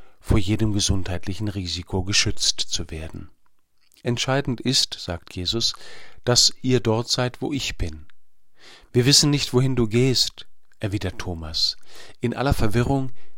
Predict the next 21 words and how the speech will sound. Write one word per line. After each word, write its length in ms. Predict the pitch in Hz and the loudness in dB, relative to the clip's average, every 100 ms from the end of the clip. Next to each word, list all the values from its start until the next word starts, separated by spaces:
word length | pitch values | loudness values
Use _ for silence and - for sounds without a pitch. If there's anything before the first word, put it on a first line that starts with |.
| - | -6
gibt 200 | - - | -2 2
es 140 | 113 | 2
drei 200 | - 110 | 2 0
Bezugspunkte, 880 | 120 - - 117 - - 90 90 - - | 2 2 0 -2 -2 -2 -2 -4 -4 -4
an 120 | 101 | -2
denen 280 | 110 104 92 | 0 0 -4
wir 80 | |
dort 320 | 87 92 90 95 | -4 -4 -2 -4
sind, 300 | 104 101 - | -4 -6 -4
wo 120 | 104 | -6
er 260 | - 92 | -4 -8
ist. 440 | 87 90 - - - - - - - - - | -6 0 2 2 -2 -4 -4 -6 -8 -12 -2
Erstens 540 | 120 113 - 147 - | 2 4 4 0 -2
dort, 340 | - 98 107 - | 0 -2 -2 -4
wo 60 | |
uns 240 | 123 110 - | -4 -4 -2
jetzt 480 | 101 - - - - | -2 -2 -6 -6 -10
die 60 | |
Liebe 300 | 113 113 95 | -6 -6 -4
braucht, 600 | - 82 87 90 - - | -4 -4 -4 -4 -2 -4
weil 260 | - 98 90 | -4 -6 -4